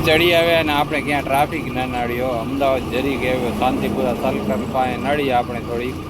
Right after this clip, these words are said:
બીજે ક્યાં ટ્રાફિક જ નથી ઓલા સુરત હાઈવે ઉપર.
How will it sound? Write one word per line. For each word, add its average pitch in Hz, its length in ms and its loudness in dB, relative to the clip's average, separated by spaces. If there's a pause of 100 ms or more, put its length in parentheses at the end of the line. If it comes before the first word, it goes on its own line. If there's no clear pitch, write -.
(760)
બીજે 135 300 -2
ક્યાં 135 240 -2
ટ્રાફિક 151 400 -2
જ 143 160 -4
નથી 120 380 -4
ઓલા 107 240 -4
સુરત 123 320 -4
હાઈવે 110 300 -4
ઉપર. 104 340 -8